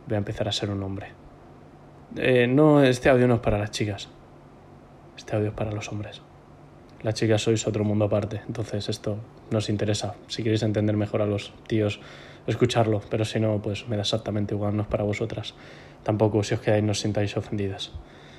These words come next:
ya que, repito, no os estoy dirigiendo el mensaje.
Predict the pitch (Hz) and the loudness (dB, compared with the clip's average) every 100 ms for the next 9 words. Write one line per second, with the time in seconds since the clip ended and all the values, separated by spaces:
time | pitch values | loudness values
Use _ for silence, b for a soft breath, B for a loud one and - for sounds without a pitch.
0 | B B - 101 98 95 - - - 117 | B B -8 -4 -4 -6 -12 -20 -12 -4
1 | 107 107 98 - - 120 107 104 110 - | -2 0 -2 -8 -6 -2 0 0 -2 -4
2 | 104 98 98 101 110 - 107 104 104 - | -2 -2 0 0 0 2 2 2 2 0
3 | 98 - | -4 -8